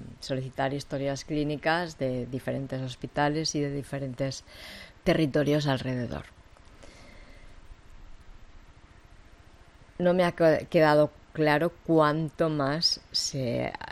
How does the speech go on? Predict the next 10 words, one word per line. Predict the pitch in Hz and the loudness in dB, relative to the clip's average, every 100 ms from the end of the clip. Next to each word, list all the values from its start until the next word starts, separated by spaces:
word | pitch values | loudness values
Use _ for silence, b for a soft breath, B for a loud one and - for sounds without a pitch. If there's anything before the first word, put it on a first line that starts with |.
| 139 135 | -6 -6
extendieron, | 131 - 139 143 147 190 214 - | -6 -4 -2 0 0 0 -4 -4
pero | 143 147 135 131 127 123 - - - - - - - - - - - - - | -2 0 0 -2 -2 -4 -8 -12 -20 -20 -20 -20 -20 -20 -20 -20 -20 -20 -4
por | 156 143 | -2 0
lo | 139 | 0
que | |
explican, | 143 - 147 - 170 170 - - | 0 -2 -2 2 0 0 -6 -10
sí | - - 151 | -8 -4 -4
que | - 151 | -2 -4
tienen | - 165 160 151 | 0 2 4 4
una | 147 139 | 2 0